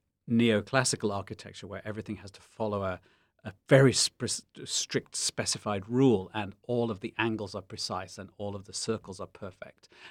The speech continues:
uh, the kind of, uh, uh, inspiration of, of ancient Rome and Greece that was found in the architect Andrea Palladio, for example, it's Palladio then who is making the decisions, not the guy who's carving the, um,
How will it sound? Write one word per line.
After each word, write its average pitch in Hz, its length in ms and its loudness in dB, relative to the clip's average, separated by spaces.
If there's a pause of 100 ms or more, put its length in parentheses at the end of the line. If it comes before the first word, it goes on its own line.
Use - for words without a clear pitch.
(160)
uh, 95 340 -2
the 110 100 -8
kind 101 280 -4
of, 92 240 -12
uh, 95 240 -4 (320)
uh, 107 80 -10 (100)
inspiration 107 640 0
of, 92 180 -10 (140)
of 104 100 -8
ancient 104 340 -6
Rome 107 440 0
and 95 100 -6
Greece 110 360 -2
that - 180 -8
was 98 160 -12
found 98 340 -4
in 95 160 -12
the 101 140 -10
architect 98 600 -14 (220)
Andrea 104 420 -6
Palladio, 107 540 -8
for 104 140 -18
example, 104 560 -16 (540)
it's 139 180 4
Palladio 120 680 6 (240)
then 92 400 -4
who 117 100 -2
is 98 140 -4
making 101 260 -2
the 95 60 -6
decisions, 101 460 -6
not 113 340 0
the 120 80 -8
guy 101 240 -4
who's 101 160 -14
carving 92 580 -8 (420)
the, 92 320 -4 (120)
um, 90 180 -6